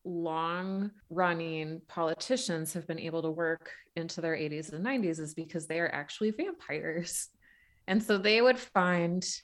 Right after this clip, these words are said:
a crystal <laughs> somewhere that would turn the likes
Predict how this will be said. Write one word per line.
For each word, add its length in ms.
a 60
crystal 500
<laughs> 140
somewhere 680
that 160
would 160
turn 280
the 60
likes 480